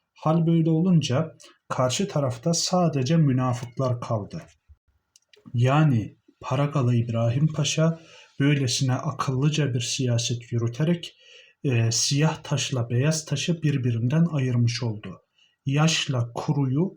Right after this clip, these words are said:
birbirinden bu şekilde ayırdı. Zira bilindiği üzere daha sonraki ve daha önceki seferlerine bakıldığında da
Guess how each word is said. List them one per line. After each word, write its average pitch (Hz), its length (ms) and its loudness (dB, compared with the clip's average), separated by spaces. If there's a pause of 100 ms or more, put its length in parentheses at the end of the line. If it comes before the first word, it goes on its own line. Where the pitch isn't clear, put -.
(340)
birbirinden 139 720 2 (280)
bu 190 60 -2
şekilde 120 540 -2
ayırdı. 113 520 -2 (500)
Zira 143 500 2
bilindiği 139 440 2
üzere 117 400 0
daha 113 260 -2
sonraki 143 800 -2
ve 127 160 -4
daha 123 220 -2
önceki 135 500 -2
seferlerine 120 720 0
bakıldığında 120 840 -2
da 143 260 -2